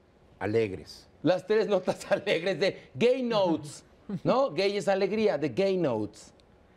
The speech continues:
Speaker 2: De Gay News.
Speaker 1: Notas alegres.
Speaker 2: Gay News.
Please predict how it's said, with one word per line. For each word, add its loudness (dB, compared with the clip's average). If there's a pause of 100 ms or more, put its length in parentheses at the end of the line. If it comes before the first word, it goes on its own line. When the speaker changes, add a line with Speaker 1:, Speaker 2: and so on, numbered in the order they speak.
Speaker 2:
De 0
Gay 0
News. -2 (680)
Speaker 1:
Notas 0
alegres. -6
Speaker 2:
Gay 2
News. -8